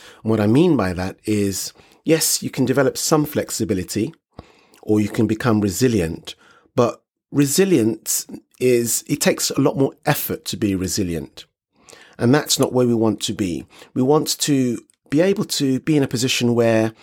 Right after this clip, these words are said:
we have anti-fragile travel, which means that the harder it gets, the stronger we become, because we've built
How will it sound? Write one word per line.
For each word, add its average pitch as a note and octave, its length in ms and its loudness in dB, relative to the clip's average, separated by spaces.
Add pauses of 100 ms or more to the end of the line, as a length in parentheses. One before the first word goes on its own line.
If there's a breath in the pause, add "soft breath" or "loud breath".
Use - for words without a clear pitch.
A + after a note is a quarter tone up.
(460 loud breath)
we B2+ 120 0
have B2+ 260 0 (100)
anti-fragile C3+ 840 0
travel, F#2+ 420 -6
which A2 280 -4
means B2+ 760 2 (600 loud breath)
that A#2 420 -2 (220)
the A#2+ 160 2
harder D#3 460 0
it - 120 -12
gets, G#2 300 -4
the A#2 120 -8
stronger B2+ 460 0
we A2 160 0
become, F#2 520 -8 (240)
because G#2 280 -6
we've G2+ 180 -6 (280)
built C#3 380 2